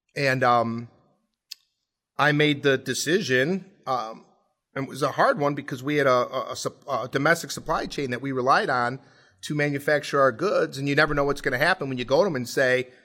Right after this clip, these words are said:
uh, "I'm buying a manufacturing company, and I'm gonna do this 'cause, one, I can do it a lot better than you do it, and two, you're, you're not gonna get the same level of business that you'd gotten from me in the past." So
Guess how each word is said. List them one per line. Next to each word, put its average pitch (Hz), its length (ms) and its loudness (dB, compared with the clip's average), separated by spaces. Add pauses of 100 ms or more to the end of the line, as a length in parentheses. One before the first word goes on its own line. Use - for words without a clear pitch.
(200)
uh, 127 180 -2
"I'm 185 120 0
buying 165 260 2
a 135 40 0
manufacturing 139 720 -4
company, 190 540 -2
and 127 120 -8
I'm 127 100 0
gonna 135 240 -2
do 131 220 -4
this 143 360 -4 (400)
'cause, 117 140 -8
one, 143 300 0
I 123 80 2
can 123 160 -6
do 131 120 0
it 135 40 2
a 123 40 2
lot 131 220 4
better 131 220 2
than 117 140 -6
you 160 120 -4
do 113 240 -6
it, 127 280 -4
and 120 360 -4 (840)
two, 170 460 2 (160)
you're, 165 400 -2
you're 156 200 0
not 165 120 0
gonna 147 140 -4
get 147 180 -8
the 131 60 -10
same 147 260 -2
level 139 240 0
of 117 60 -2
business 127 400 -4
that - 120 -20
you'd 123 180 -6
gotten 123 260 -4
from 123 160 -8
me 123 80 -6
in 123 80 -6
the 127 80 -6
past." 139 460 -4
So 123 340 -2